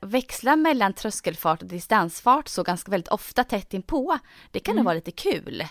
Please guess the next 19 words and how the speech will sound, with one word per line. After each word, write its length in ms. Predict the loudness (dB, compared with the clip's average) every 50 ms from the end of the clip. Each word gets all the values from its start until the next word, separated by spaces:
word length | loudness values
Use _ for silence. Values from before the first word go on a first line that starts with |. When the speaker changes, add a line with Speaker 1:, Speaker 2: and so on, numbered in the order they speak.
| -12 _ _ _ _ _ _ _ _ _ _
Speaker 1:
Det 120 | -2 0 2
är 140 | 2 2
så 100 | 2 4
ingen 380 | 4 4 6 6 6 4 4 4
lång 280 | 4 4 4 4 0 -2
tröskel, 380 | -2 -2 -4 -4 -2 -4 -6 -6
två 260 | -6 -2 0 2 2
minuter 640 | 4 2 2 2 0 -2 -2 -2 0 0 0 -2 -6 -12 -8
tröskelfart 420 | -6 -2 0 0 0 0 0 -4 -6
Speaker 2:
Mm. 60 | -10 -12
Speaker 1:
och 80 | -8
sen 120 | -8 -8 -4 -4
en 180 | -4 -2 -2
minut 240 | -2 -2 -2 -4 _ _ _
distans. 520 | -12 -10 -6 -4 -4 -6 -6 -10 -16 -20 -20 _ _ _ _ _ _ -20 _ _ _ _
Så 60 | -4 -4
att, 200 | -4 _ -4 -2
eh, 240 | 0 0 0 0 0 2
ja, 160 | 2 2